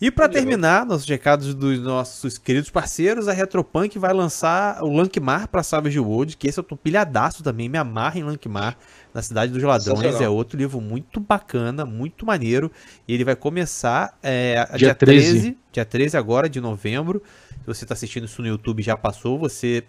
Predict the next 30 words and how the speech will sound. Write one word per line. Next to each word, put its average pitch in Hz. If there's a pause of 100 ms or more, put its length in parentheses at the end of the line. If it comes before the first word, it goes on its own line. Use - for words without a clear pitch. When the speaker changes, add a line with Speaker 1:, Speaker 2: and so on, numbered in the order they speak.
Speaker 1:
provavelmente 123
se -
deu 117
mal, 107 (360)
porque 120
tem 127
vantagem 131
pra 139
quem 143
compra 131
no 147
primeiro 160
dia. 113
E 117 (140)
fica -
ligado, 123
dia 131
treze 131
de 165
novembro. 110 (560)
É, 156
já 117
cola 139
lá 131
no, 110
no 107
financiamento 110
do, 104
da 104
Retropunk. 107